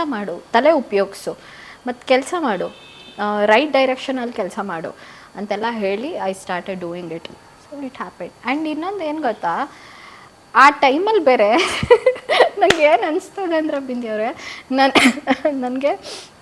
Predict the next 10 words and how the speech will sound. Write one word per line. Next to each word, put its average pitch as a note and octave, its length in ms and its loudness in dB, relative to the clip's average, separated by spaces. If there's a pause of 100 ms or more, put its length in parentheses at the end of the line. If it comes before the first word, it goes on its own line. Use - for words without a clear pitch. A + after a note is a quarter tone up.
(160)
ಆಮ್, F#3+ 480 0 (720)
ಫಾರಿನ್‌ಗೆ D4 460 12
ಹೋಗ್ಬೇಕಂತ C#4 500 6
ಅನ್ಸ್ತಾ C4+ 320 2
ಇದೆ B3 120 2
ಬೇರೆ. A3+ 200 4
ಆಯ್ತು, G4 640 2
ದುಡ್ಡೇ G#4+ 480 8
ಇಲ್ಲ G#4+ 180 10
ಅಕೌಂಟಲ್ಲಿ, G#4+ 800 10